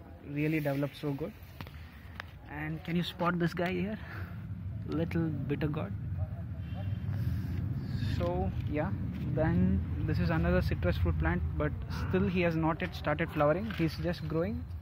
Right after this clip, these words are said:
So let's give him more time. And this is the surprise thing I told you.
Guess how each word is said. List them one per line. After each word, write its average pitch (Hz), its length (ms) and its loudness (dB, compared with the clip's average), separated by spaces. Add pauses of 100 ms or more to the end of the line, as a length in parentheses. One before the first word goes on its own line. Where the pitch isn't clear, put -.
(440)
So 170 80 0
let's 151 260 0
give 160 180 0
him 165 180 4
more 151 180 6
time. 151 300 -2 (2250)
And 151 280 4
this 151 140 2
is 170 200 2
the 165 280 4
surprise 147 480 2
thing 156 180 2
I 139 100 2
told 139 260 0
you. 208 120 -2